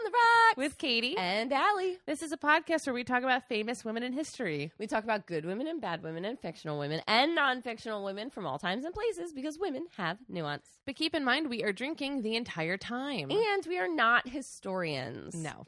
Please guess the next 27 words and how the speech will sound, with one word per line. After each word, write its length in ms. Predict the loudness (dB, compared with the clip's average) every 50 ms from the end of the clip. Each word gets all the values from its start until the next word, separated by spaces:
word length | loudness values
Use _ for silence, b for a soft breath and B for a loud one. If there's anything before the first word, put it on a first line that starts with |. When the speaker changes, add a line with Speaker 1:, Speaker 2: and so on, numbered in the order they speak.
| _ -8
Speaker 2:
not 200 | -6 -6 -4 -4
at 60 | -4
Speaker 1:
No. 60 | -6
Speaker 2:
all. 140 | -6 -8 -10 -4
<laughs> 360 | -2 -2 -2 -2 -2 -6 -2 0
Speaker 1:
We 140 | 4 4
are 120 | 6 6 4
professional 500 | 4 0 0 0 0 -2 -2 -4 -6 -6 -4
drinkers. 1000 | -4 -4 -4 -4 -2 0 2 4 4 4 4 2 2 0 0 -2 -4 -6 -8
We 200 | -10 -10 -8 -8
Google. 920 | -2 4 6 6 6 6 4 4 6 6 8 8 8 8 8 8 6 4 2
We 340 | -2 -2 -2 0 0 0
write 220 | 2 4 4 4 4
about 240 | 4 4 4 4 4
things. 340 | 2 2 2 2 0 -2 -4
We 100 | -6 -6
read 220 | -4 -4 -6 -2
about 300 | 2 4 4 4 2 2
things. 560 | -2 -2 -2 -2 -2 -4 -4 -6 -6 -6 -6
Speaker 2:
Mm-hmm. 100 | -6 -4
Speaker 1:
But 160 | -4 -4 -4 -4
we 120 | -6 -10
certainly 560 | -10 -12 -14 -8 -4 -4 -4 -2 -2 -2 0 0
are 80 | 0
not 220 | 0 0 0 0 -2
historians. 840 | -2 -4 -4 -4 -4 -2 -2 -2 -4 -4 -6 -6 -8 -8 -6 -4
Speaker 2:
No, 300 | -2 -2 -2 -2 -4 -8